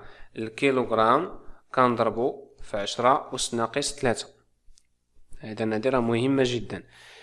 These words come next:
آه، نمشيو نكملو، لأن الغرام صغير بزاف والكيلوغرام هو اللي كبير، داكشي اش كنديرو ناقص. إذا هنا ملي غادي نجي نعوضو هنايا في التعويض التطبيق العددي،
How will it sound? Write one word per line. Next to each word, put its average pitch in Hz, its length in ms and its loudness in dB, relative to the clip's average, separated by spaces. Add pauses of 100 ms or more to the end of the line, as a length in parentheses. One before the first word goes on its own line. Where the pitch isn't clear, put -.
(340)
آه، 127 340 6
نمشيو 165 300 2
نكملو، 127 400 0 (200)
لأن 139 260 4
الغرام 143 340 8
صغير 147 340 2
بزاف 113 480 2
والكيلوغرام 135 520 2
هو 131 120 6
اللي 151 140 2
كبير، 110 280 2
داكشي 120 200 2
اش 147 100 -2
كنديرو 135 320 4
ناقص. 117 600 0 (380)
إذا 127 160 -2
هنا 131 440 6
ملي 135 200 4
غادي 143 140 4
نجي 131 180 2
نعوضو 113 440 0
هنايا 117 480 0
في - 60 -10
التعويض 143 460 -2
التطبيق - 500 -10
العددي، 104 540 -4